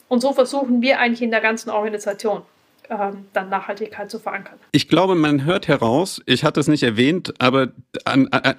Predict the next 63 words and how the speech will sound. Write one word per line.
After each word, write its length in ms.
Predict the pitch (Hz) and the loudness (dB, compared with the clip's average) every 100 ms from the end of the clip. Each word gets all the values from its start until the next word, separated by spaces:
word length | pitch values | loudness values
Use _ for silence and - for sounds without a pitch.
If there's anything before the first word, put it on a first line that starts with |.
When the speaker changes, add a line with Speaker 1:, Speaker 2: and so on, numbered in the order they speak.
| 127 | 2
Speaker 2:
der 120 | 127 | 2
dritte 340 | - 175 143 | 2 2 2
Hut, 160 | 165 151 | 2 2
den 100 | 131 | 4
du 100 | 123 | 2
aufhast, 400 | 117 139 127 - | 0 0 -2 0
ist 140 | 123 | 0
Operational 580 | 120 - 113 120 120 110 | 2 2 2 2 2 0
Excellence. 600 | 113 - - 82 87 - - 113 - | 0 -2 -6 -6 -6 -10 -12 -4 2
Speaker 1:
<laughs> 380 | 262 - - | 2 2 2
Ja. 180 | 285 - | 4 4
Speaker 2:
<laughs> 60 | - | 6
Ich 220 | - 359 | 6 6
glaube, 200 | - 160 - - - | 6 4 2 2 4
die 60 | - | 6
Speaker 1:
Ja. 80 | |
Speaker 2:
Leidenschaft 440 | - 165 165 160 151 | 6 4 4 2 4
war 80 | 123 | 4
unüberhörbar. 720 | 135 135 139 127 101 95 - | 4 4 2 2 0 -2 0
Ja. 180 | 117 98 - - - - - - - - | 0 0 -2 -4 -4 -6 -6 -6 -8 -6
Speaker 1:
Ja, 120 | - 311 | 2 4
weil 140 | 302 254 | 4 4
wir 80 | 262 | 0
eben 160 | 285 | 0
schon, 260 | 285 302 311 | 0 0 0
äh, 320 | - 269 262 | 0 2 2
und 140 | 254 254 | 2 2
da 80 | 247 | 4
glaube 300 | 262 311 285 | 4 2 0
ich 180 | 185 | -4
fest 260 | - 269 - | -2 -2 0
dran, 200 | 262 262 | 0 0
du 60 | 254 | 0
kannst 240 | 269 277 | -2 0
die 80 | 254 | -4
Themen 340 | 277 285 254 | 0 0 0
nicht 260 | 240 - - | -2 -4 0
trennen. 460 | 240 254 175 - _ | 2 2 -2 -6 _
Also 220 | 220 226 | 0 0
du, 160 | 240 233 | -2 -6
genauso 520 | 247 247 247 294 262 | -2 2 2 2 0
wie 160 | 254 233 | -4 0
wenig 360 | 254 262 247 - | 2 2 -4 -4
du 180 | 233 | -4
Operational 500 | 240 247 240 247 233 | -2 2 2 2 0
Excellence 440 | 254 - 247 240 233 | 0 -2 -2 -2 0
von 180 | 240 233 | 0 0
dem 320 | 226 220 - | 0 -2 -10
People-Thema 800 | - 311 254 208 202 226 220 208 | -2 0 2 0 0 -2 2 0
trennen 400 | - 226 247 254 | 2 2 2 -2
kannst, 320 | 233 240 240 | -4 -4 -2
kannst 240 | - 247 247 | 0 -2 -2
du 40 | |
es 40 | |
auch 120 | - 233 | -2 0
nicht 180 | 247 | 0
mehr 100 | 254 | -2
von 160 | 233 208 | -2 0
Nachhaltigkeit 760 | 226 240 214 196 - - - - | 0 0 -2 -2 -12 -16 -16 -8
trennen. 340 | 202 196 202 | -4 -2 0
Denn 160 | 208 - | 0 0
es 140 | 247 | -8
ist 260 | - 277 | -6 -6